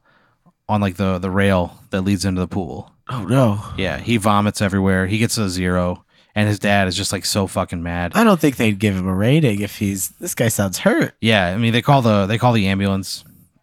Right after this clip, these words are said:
Speaker 1: He's not
Speaker 2: Dang.
Speaker 1: good. But his dad's just, like, really mad. He goes, "Come on,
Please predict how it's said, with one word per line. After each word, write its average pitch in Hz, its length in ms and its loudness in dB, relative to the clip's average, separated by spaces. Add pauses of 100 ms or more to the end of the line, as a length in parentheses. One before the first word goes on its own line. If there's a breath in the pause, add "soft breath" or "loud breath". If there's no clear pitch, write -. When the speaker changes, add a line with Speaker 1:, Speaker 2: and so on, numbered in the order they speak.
Speaker 1:
He's 113 160 -2
not 101 140 2
Speaker 2:
Dang. 107 80 -4
Speaker 1:
good. 90 240 -2 (480 loud breath)
But 131 120 2
his 123 120 0
dad's 135 260 4
just, 131 120 -2
like, 110 120 -4
really 110 280 2
mad. 101 260 2
He 98 60 0
goes, 120 120 -2
"Come 185 160 8
on, 92 360 4